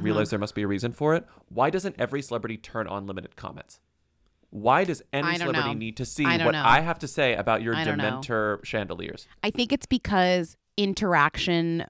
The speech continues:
Speaker 2: makes, no, but I think it's 'cause the interaction, like, bumps the algorithm or whatever, and they, like, are being
Speaker 1: That's
Speaker 2: told
Speaker 1: probably
Speaker 2: that
Speaker 1: true.
Speaker 2: they need
Speaker 1: That's
Speaker 2: the
Speaker 1: probably true.
Speaker 2: interaction. But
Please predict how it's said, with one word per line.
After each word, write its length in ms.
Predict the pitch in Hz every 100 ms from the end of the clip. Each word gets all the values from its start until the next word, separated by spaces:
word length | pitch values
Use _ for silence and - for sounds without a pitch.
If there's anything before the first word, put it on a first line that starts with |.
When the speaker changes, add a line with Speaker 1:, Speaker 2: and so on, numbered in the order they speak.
| -
Speaker 2:
makes, 640 | 170 165 160 - - - -
no, 220 | 214 196
but 100 | 190
I 60 | 190
think 180 | 220 254
it's 120 | -
'cause 180 | 247 -
the 100 | -
interaction, 540 | 156 156 143 - 151
like, 200 | 139 135
bumps 240 | 139 131 -
the 100 | 135
algorithm 480 | 123 123 135 151
or 80 | 151
whatever, 440 | 151 147 151 160 156
and 160 | 147
they, 120 | 131 131
like, 280 | 127 117 -
are 60 | 135
being 200 | 135 117
Speaker 1:
That's 80 | 113
Speaker 2:
told 120 | 101
Speaker 1:
probably 160 | 104
Speaker 2:
that 160 | 143 135
Speaker 1:
true. 160 | 123 - _ _
Speaker 2:
they 140 | 156
need 160 | 139 131
Speaker 1:
That's 40 | 131
Speaker 2:
the 40 |
Speaker 1:
probably 160 | 131 156
true. 60 | 123
Speaker 2:
interaction. 380 | 120 135 160 - - -
But 140 | 196